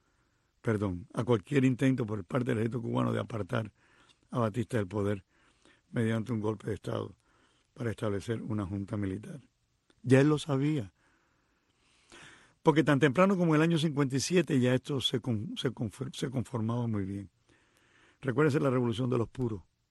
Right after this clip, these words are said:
que después en realidad ninguno funcionó y que a todos prácticamente, exceptuando alguna excepción, los votó de la República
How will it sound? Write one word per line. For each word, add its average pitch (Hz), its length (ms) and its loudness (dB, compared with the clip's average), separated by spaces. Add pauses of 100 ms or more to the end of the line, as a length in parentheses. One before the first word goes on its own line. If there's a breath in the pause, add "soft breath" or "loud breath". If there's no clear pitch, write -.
(520)
que 147 100 0
después 127 260 4
en 143 80 6
realidad 143 300 6
ninguno 139 360 2
funcionó 127 520 2 (500 soft breath)
y 123 120 -2
que 143 80 6
a - 40 2
todos 196 300 6
prácticamente, 120 840 0 (280 soft breath)
exceptuando 135 520 2
alguna 131 240 2
excepción, 127 400 -2
los 127 120 2
votó 101 280 0
de - 80 4
la 120 80 2
República 113 600 -2